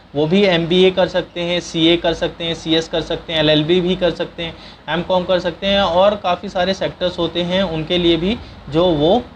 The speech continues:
आगे further study कर सकते हैं बीकॉम के अंदर ही, अ, बीकॉम के बाद अगर करना चाहें तो। देखो यार, job की बात करते हैं तो बीबीए वालों की जो job लगती है वो management field में लगती है, managerial level की field होती है।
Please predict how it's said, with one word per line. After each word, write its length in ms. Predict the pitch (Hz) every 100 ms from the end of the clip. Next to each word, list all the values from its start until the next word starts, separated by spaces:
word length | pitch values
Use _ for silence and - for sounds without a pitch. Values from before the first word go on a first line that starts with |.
| -
आगे 240 | 139 143 190
further 400 | 180 139 170 180
study 420 | - 139 175 247 - - -
कर 120 | 151
सकते 340 | 147 160 - 165
हैं 320 | 156 165 160
बीकॉम 380 | 151 151 156 160
के 180 | 165
अंदर 300 | 156 147 160
ही, 160 | 165 220 - - - - -
अ, 220 | 139 147
बीकॉम 340 | 147 160 180 175
के 140 | 185
बाद 400 | 151 147 156 156 156
अगर 200 | 143 156
करना 320 | 151 147 156
चाहें 340 | 156 147 151
तो। 200 | 151 196 - - - -
देखो 200 | 175 220
यार, 160 | 220
job 420 | 185 147 143 180 -
की 80 | 208
बात 280 | 196 196 -
करते 260 | 196 214
हैं 340 | 202 196 196 196
तो 160 | 196
बीबीए 460 | 160 156 151 180 196
वालों 280 | 190 185 190
की 140 | 196
जो 120 | 180
job 300 | 165 156 165
लगती 300 | 170 170 185
है 160 | 175 180
वो 160 | 175 170
management 500 | 151 151 - 165 160
field 300 | 165 160 160
में 120 | 170
लगती 300 | 165 156 175
है, 120 | 170
managerial 580 | 156 143 135 143 139 160
level 280 | 160 160 160
की 120 | 165
field 320 | 165 156 156
होती 280 | 160 160 170
है। 500 | 165 190 - -